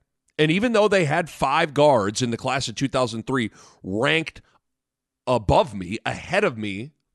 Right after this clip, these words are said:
on their big board, and, you know, your competitiveness kinda is like, "Okay, you know, like, all right, I think I'm better than that guy, but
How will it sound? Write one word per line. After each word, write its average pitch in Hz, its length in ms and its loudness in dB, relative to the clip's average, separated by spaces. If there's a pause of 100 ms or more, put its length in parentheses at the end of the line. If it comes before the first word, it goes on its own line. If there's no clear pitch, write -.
on 147 240 4
their 143 180 4
big 131 340 0
board, 87 400 -10 (800)
and, 349 140 -6
you 320 80 -2
know, 254 80 4
your 240 180 0
competitiveness 143 760 -2
kinda 139 180 -4
is 120 100 -6
like, 135 140 -8
"Okay, 143 300 -12
you 131 160 -8
know, 127 220 -4
like, 117 320 -16 (460)
all 98 80 -14
right, 98 140 -14
I - 80 -10
think 147 160 -12
I'm 120 100 -8
better 98 140 -6
than 101 80 -6
that 107 160 -8
guy, 98 240 -8
but 113 220 -8